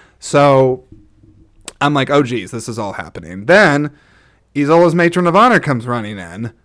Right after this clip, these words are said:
at some point, and she got a little bit bossy. I'll admit, she did. And she's like, "Boys,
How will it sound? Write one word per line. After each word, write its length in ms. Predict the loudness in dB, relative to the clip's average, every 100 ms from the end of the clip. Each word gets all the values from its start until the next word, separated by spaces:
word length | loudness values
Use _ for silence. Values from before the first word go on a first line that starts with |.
| _ _
at 180 | -4 -4
some 240 | 0 0 0
point, 420 | -6 -8 -8 -10 _
and 540 | -4 -2 0 -2 -4 -6
she 380 | -2 2 2 -2 -10 -20 _ _ _ _ _ -10
got 240 | -2 2
a 40 | 4
little 200 | 6 6
bit 200 | 4 4
bossy. 500 | 6 4 2 -6 -10 -16 -2
I'll 180 | 2 4
admit, 380 | 4 0 -2 -10 _ _ _
she 200 | -6 0
did. 360 | 0 0 -4 -6
And 180 | -4 -2
she's 160 | 0 2
like, 280 | 2 0 -6 _
"Boys, 640 | 0 6 8 8 6 2